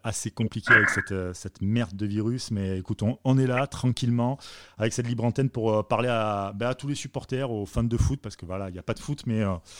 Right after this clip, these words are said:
on est là avec vous, on vous abandonne pas, et on va parler donc de foot du Nîmes Olympique. Et avec, euh, toi, tu as amené, euh, deux supporters du Nîmes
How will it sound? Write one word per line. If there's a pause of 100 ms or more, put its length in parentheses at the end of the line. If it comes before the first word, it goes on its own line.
(360)
on
est
là
avec
vous,
on
vous
abandonne
pas,
et
on
va
parler
donc
de
foot
du
Nîmes
Olympique.
Et
avec,
euh,
toi,
tu
as
amené,
euh,
deux
supporters
du
Nîmes